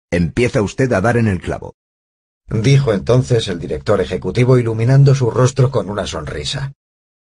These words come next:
Speaker 1: "¿Qué más cree que podría hacer?".
Speaker 2: "Quizá podría combinar algunas de estas soluciones", le dije.
Speaker 1: "Creo que valdría la pena probarlo".
Speaker 2: "Es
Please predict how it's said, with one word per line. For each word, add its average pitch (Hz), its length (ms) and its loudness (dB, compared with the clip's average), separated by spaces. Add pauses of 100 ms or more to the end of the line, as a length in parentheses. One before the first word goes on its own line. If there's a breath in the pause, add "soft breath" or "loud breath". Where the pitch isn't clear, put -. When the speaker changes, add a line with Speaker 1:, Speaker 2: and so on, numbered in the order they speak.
(120)
Speaker 1:
"¿Qué 160 100 2
más 143 240 2
cree 104 260 -2
que - 140 -14
podría 73 460 -4
hacer?". - 300 -12 (560)
Speaker 2:
"Quizá 147 480 -2 (140)
podría 110 400 0
combinar 104 400 -2
algunas 104 380 -4
de 95 100 -2
estas 92 200 -6
soluciones", 101 600 -2
le 85 100 -4
dije. 80 380 -10 (640)
Speaker 1:
"Creo 107 240 0
que 113 100 -2
valdría 90 420 0
la 69 120 -6
pena 90 280 -2
probarlo". 64 500 -8 (640)
Speaker 2:
"Es - 320 -2